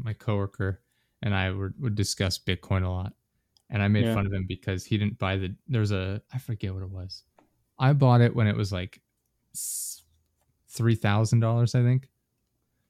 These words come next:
Speaker 1: Uh,
Speaker 2: What is, uh,
Speaker 1: three or
Speaker 2: Ethereum?
Speaker 1: four years ago. Uh, this was Bitcoin.
Speaker 2: Bitcoin,
Speaker 1: And,
Speaker 2: Bitcoin.
Speaker 1: uh, it got up to, like, nineteen thousand-ish,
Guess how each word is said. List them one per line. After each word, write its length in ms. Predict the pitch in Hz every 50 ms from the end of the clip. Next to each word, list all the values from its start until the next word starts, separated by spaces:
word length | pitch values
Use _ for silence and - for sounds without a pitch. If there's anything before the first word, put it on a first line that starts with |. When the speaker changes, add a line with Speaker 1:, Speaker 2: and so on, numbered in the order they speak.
| _ _ _ _ _ -
Speaker 1:
Uh, 180 | 113 101 95 92
Speaker 2:
What 140 | 135 131 117
is, 220 | 117 113 - - 120
uh, 340 | 123 120 120 117 113 113 113 -
Speaker 1:
three 220 | - - 135 131
or 60 | 127 139
Speaker 2:
Ethereum? 120 | 143 147
Speaker 1:
four 100 | - 98
years 220 | 98 98 98 -
ago. 300 | 101 98 98 92 95 92 - _ _ _ _ _ _ _ _ _ _ _ _ _ _ _ _ _ _ -
Uh, 220 | 104 98 101 95
this 180 | 92 98 - -
was 100 | 98 -
Bitcoin. 580 | _ - 101 95 - - - 98 95 95 101 101 - _ _ _ _ _ _ _ _ -
Speaker 2:
Bitcoin, 320 | 139 123 - - 127 113
Speaker 1:
And, 220 | 110 104 98 95 92
Speaker 2:
Bitcoin. 200 | 95 98 98 101
Speaker 1:
uh, 20 | - - - _ _ _ _ _ _ _ _ _ _ _ _ - -
it 180 | - 120 110 -
got 200 | 135 123 120 120
up 200 | 120 131 - -
to, 440 | - - 107 104 101 98 98 - - _ _ _ _ _ _ -
like, 140 | 120 101
nineteen 840 | 95 98 98 98 104 113 - - - - - 120 113 117 113 113 113 107
thousand-ish, 840 | - 107 104 107 110 107 104 117 113 120 120 120 - - - -